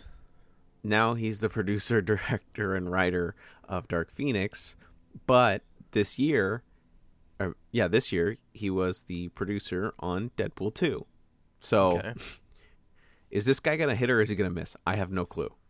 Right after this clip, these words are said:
Speaker 2: He needs to send us a message and let us know exactly what parts of those movies he
Speaker 1: <laughs>
Speaker 2: wrote so I can rewatch those scenes and see if they hold up at all. That's what needs to happen. Uh, <laughs>
Speaker 1: See, 'cause you can't, like, I can't nail it down.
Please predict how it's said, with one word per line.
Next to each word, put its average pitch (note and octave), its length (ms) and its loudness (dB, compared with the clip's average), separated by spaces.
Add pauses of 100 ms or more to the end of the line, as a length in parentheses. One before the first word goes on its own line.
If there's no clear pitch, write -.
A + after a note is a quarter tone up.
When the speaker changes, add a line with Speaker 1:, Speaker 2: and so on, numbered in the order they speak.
(800)
Speaker 2:
He E3+ 240 -2
needs F3 360 -2
to D#3 340 -4
send D3+ 340 0
us E3+ 140 -4
a F#3 40 -6
message D3 800 -2
and A#2+ 340 -2
let C3 140 4
us D3 160 -4
know C#3+ 140 -2
exactly B2 580 -2
what B2 400 -2
parts - 400 4 (100)
of G#2+ 120 -6
those A2+ 240 -2
movies A#2+ 340 0
he C#3+ 140 -2
Speaker 1:
<laughs> G#2 120 -10
Speaker 2:
wrote A#2 420 2 (260)
so - 180 2
I B2+ 60 6
can B2 260 -6
rewatch C3 500 2
those B2 200 0
scenes C#3+ 520 -8
and A2+ 240 -8
see C3 200 0
if A#2+ 100 0
they A2+ 120 -2
hold A#2 260 0
up - 160 -8
at D#2 80 -6
all. D2+ 140 -4
That's B2+ 200 0
what - 100 -10
needs G#2 200 -12
to - 80 -10
happen. - 400 -14 (420)
Uh, A2+ 320 4 (440)
<laughs> - 360 -12
Speaker 1:
See, - 180 2
'cause D#3 200 -2
you F3+ 60 -4
can't, F#3+ 300 0 (200)
like, C#3+ 180 2
I C3+ 80 2
can't - 380 -6
nail B2 260 0
it B2+ 140 -6
down. C#3 260 0